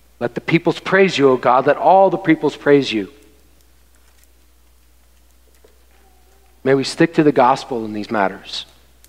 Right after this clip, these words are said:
and keep it at the front of the conversation. Because what is at stake is the glory of the Son of God.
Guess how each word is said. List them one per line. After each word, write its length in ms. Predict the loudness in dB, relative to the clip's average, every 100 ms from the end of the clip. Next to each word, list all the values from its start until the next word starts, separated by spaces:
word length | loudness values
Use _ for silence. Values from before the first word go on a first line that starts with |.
| _ _ _ _ _ -8
and 160 | -8
keep 280 | -2 0 2
it 180 | -2 -4 -20 -20 _
at 200 | -6 -2
the 220 | 2 2 0 -8 -20 -20 -6
front 300 | 0 0 0
of 140 | -4 -2
the 80 |
conversation. 720 | -2 -2 -4 -4 -4 -4 -6 -12 -20 _ _ _ _ _ _ _ _ _ _ _ _ _
Because 260 | -2 0 2
what 140 | 4
is 100 | 4
at 120 | 2 -2
stake 360 | 2 4 4
is 100 | 0
the 100 | 0
glory 540 | -2 2 4 6 4 0 -10 -14
of 80 | -12
the 60 |
Son 260 | -4 0 0
of 100 | 2
God. 360 | 2 2 0